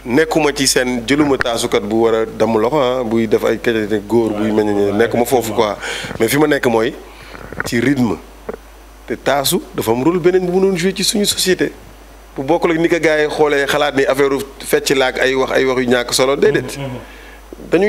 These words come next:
Speaker 1: ñàkk xam suñu bopp, dañoo ñàkk xam suñuy culture. Kebetu, taaxuraan,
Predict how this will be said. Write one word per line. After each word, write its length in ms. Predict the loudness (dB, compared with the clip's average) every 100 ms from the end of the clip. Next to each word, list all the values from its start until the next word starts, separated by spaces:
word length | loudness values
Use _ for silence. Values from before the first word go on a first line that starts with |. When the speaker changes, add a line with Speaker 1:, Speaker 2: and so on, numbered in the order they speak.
| 2
Speaker 1:
ñàkk 220 | 0 0
xam 200 | 0 0
suñu 160 | 0 2
bopp, 200 | 2 0 -8 -12 -2
dañoo 160 | 0 2
ñàkk 200 | 2 0
xam 160 | 0 0
suñuy 240 | 0 0
culture. 400 | -2 0 0 0 -4 -16 -18 -20 -20 -14 -2
Kebetu, 380 | 2 2 0 -4 -8 -20 -20 -20 -20 -20 -20 -20 -10 -2
taaxuraan, 680 | 0 2 2 2 0 -4